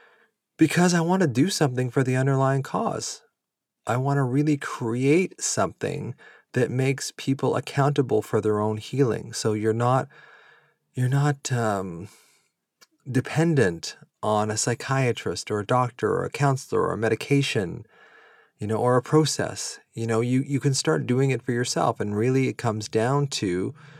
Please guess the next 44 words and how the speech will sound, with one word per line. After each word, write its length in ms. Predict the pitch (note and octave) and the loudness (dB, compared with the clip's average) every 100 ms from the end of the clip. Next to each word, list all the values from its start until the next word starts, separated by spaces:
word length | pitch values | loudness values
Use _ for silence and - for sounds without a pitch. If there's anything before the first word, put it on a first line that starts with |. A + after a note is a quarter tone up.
| - - - | -20 -20 -4
connecting 600 | A#2+ G#2 G#2+ - B2+ B2+ | 0 2 0 2 0 2
with 120 | C3 | 2
that 200 | B2+ A#2+ | 2 2
younger 380 | G2+ F#2+ G#2 A#2 | 2 0 0 0
version 360 | G2 F#2 G#2 | 2 0 -2
of 100 | G2 | -2
yourself, 460 | A2+ A#2 F#2+ F2 - | -2 -2 -2 -2 -4
connecting 500 | - F#2+ G#2 - A#2 | -6 -4 -4 -4 -4
with 140 | A2+ | -2
that 180 | A2+ G#2+ | 0 0
alarm, 720 | G#2+ G2+ A#2 A2 E2+ F2+ B2+ - - - - _ - | 0 2 2 2 2 -2 -6 -10 -20 -20 -20 _ -4
and 200 | A#2+ C3 | 0 2
then 220 | C#3 C#3 | 4 2
just 340 | C3 D#3+ - | 0 -4 -6
slowly 720 | - - A#2+ C3 F#3+ F3+ E3 C#3 | -6 -2 2 4 4 2 2 2
learning 440 | A#2+ B2+ D#3 D#3 | 2 2 2 0
how 160 | C3 C3+ | 0 0
to 80 | |
soothe 380 | C#3+ - G2+ G#2 | -2 -2 -2 0
that 180 | G#2 A2 | 0 2
alarm, 580 | A#2+ C#3 F#3+ F2+ - G#2 | 2 2 2 0 -4 -12
which 360 | - G#2 - - - | -4 -4 -4 -6 -2
I 160 | F#2 | -2
will 140 | F#2+ G2+ | 0 -2
show 240 | - F2+ | -4 -4
you 200 | F#2 G2+ | -4 -4
in 60 | A2+ | -6
the 80 | |
program. 460 | A#2 D3+ B2 F2+ F2 | 0 2 2 -2 -4
That's 180 | G2 - | -8 -8
exactly 560 | F#2 - F#2+ - G2+ | -8 -4 -4 -4 -6
what 260 | G2 F#2+ - | -2 -4 -2
the, 180 | G2+ F#2+ - - - | -6 -6 -10 -20 -10
the 100 | - | -8
program 760 | - A2 G2+ G2+ G2 G2 F#2+ A2+ | -2 0 0 -2 -4 -4 -8 -12
is 200 | - A2+ | -8 -4
about, 400 | A2 A2+ F#2+ E2 | 0 0 0 -2
is 240 | A2 G2+ - | -6 -8 -6
showing 380 | - G2+ G#2 A2+ | -2 0 0 -2
you 100 | A#2 | 2
where 160 | A#2+ | 2
your 220 | B2 C#3+ | 4 4
alarm 340 | C#3 G2+ E2 F2 | 6 4 2 -2
is 320 | G#2+ C3+ | -6 -8